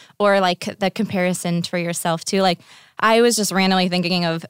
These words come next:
people that weren't necessarily, okay, like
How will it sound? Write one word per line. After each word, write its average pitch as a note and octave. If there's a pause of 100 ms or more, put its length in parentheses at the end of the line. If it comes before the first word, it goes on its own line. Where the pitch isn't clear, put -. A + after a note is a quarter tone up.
(120)
people F3+
that E3 (520)
weren't F#3
necessarily, E3 (420)
okay, E3+
like F3